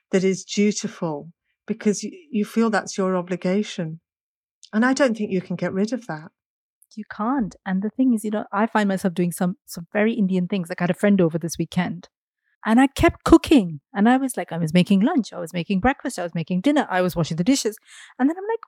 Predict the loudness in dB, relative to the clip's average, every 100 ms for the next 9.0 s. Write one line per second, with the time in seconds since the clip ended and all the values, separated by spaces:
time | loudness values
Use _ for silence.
0 | -14 -8 -2 0 2 0 -2 0 2 2
1 | 6 10 10 10 6 8 8 8 4 -4
2 | -10 -14 -16 -18 -4 0 0 -2 0 0
3 | 2 0 8 8 8 4 4 2 2 2
4 | 2 0 -4 -4 -6 -6 0 2 4 0
5 | -2 2 2 2 -2 -2 -2 -2 -2 -2
6 | -2 -2 0 0 0 -4 -4 -10 -2 0
7 | 0 2 0 2 -2 -4 0 0 0 -2
8 | -2 -2 -6 -2 -2 0 -2 -2 -4 -6